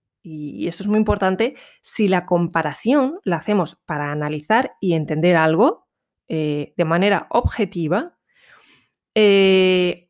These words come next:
o si por el contrario lo vamos a utilizar constantemente para criticar y quejarnos, porque eso obviamente, pues, nos va a causar enemistades. Que si la comida, que si el clima, que si los daneses, etcétera.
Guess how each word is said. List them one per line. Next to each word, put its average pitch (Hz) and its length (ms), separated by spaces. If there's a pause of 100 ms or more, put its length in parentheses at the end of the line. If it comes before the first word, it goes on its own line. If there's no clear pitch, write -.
(120)
o 214 120
si 196 140
por 170 140
el 202 120
contrario 294 640
lo 170 260
vamos 190 300
a 277 40
utilizar 247 640
constantemente 208 920
para 151 340
criticar 160 640
y 165 100
quejarnos, 285 680 (380)
porque - 240
eso 220 340
obviamente, 185 420
pues, 233 160
nos 160 160
va 151 60
a 147 40
causar - 480
enemistades. 156 800 (500)
Que 170 120
si 180 100
la 190 100
comida, 190 720
que 165 80
si 165 200
el 240 120
clima, 196 640
que 180 80
si 156 100
los 160 160
daneses, 202 800
etcétera. - 560